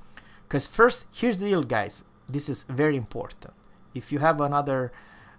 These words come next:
uh, cruiser and you want to citadel this tier nine, uh, you have to go through this one hundred seventy-seven millimeters and then past this armor thickness of thirty-seven millimeter, which is some kind of a space armor, and then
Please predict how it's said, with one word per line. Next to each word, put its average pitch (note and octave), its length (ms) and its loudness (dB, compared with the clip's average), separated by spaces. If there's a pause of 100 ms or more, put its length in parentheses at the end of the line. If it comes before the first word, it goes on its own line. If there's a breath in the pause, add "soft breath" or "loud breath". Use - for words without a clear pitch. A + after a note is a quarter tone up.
uh, - 520 -10 (320)
cruiser G2 520 -2 (140)
and A2 160 -6
you A2 60 -4
want A#2 180 -4
to - 80 -16
citadel G#2+ 420 -8
this G#2 380 -10 (180)
tier G#2+ 180 -10
nine, G#2 320 -8
uh, - 320 -16 (380 loud breath)
you A2+ 80 -8
have C#3 160 0
to D#3 60 -4
go D#3+ 180 2
through D3 260 -4
this B2+ 280 -4
one D3+ 140 2
hundred C#3+ 240 -2
seventy-seven C#3 800 -6
millimeters C3+ 600 -8
and C3+ 160 -4
then C#3 220 0 (800 soft breath)
past D#3 380 4
this C3+ 280 -6
armor C#3+ 300 2
thickness C3 500 -6
of A#2 140 -6
thirty-seven C#3+ 640 -4
millimeter, A2 260 -6
which A2 220 -10
is A2 100 -12 (140)
some B2+ 220 -8
kind B2 220 -8
of A2 120 -10
a - 20 -8
space - 420 -4
armor, A2+ 320 -4 (120)
and D3+ 260 0
then D#3 300 6